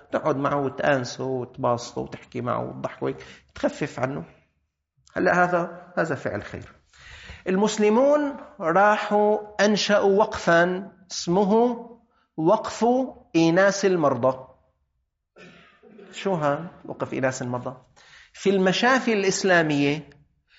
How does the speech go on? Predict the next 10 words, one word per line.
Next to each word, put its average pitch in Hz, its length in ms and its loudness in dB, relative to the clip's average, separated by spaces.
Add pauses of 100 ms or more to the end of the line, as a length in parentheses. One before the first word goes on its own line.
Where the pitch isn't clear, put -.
(300)
كان 220 280 4
هناك 208 840 2 (240)
موظفون 160 1120 2 (600)
يأخذون 170 640 0 (440)
معاشات 147 720 0
شهرية، 151 680 -6 (640)
مهمتهم 247 920 4 (1600)
أن 180 160 2
يؤانسوا 175 580 0
المرضى. 123 360 -4